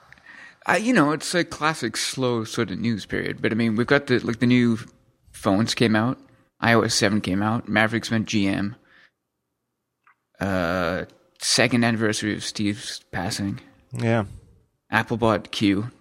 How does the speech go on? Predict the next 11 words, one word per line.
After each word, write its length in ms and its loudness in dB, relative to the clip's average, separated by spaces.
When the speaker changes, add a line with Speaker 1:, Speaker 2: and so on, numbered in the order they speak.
Speaker 1:
the 80 -10
Google 300 -2
Now 220 2
thing. 280 -2
Microsoft 680 0
had 120 -2
some 220 -2
crazy 340 -4
shit 240 -4
going 220 -2
down. 320 -4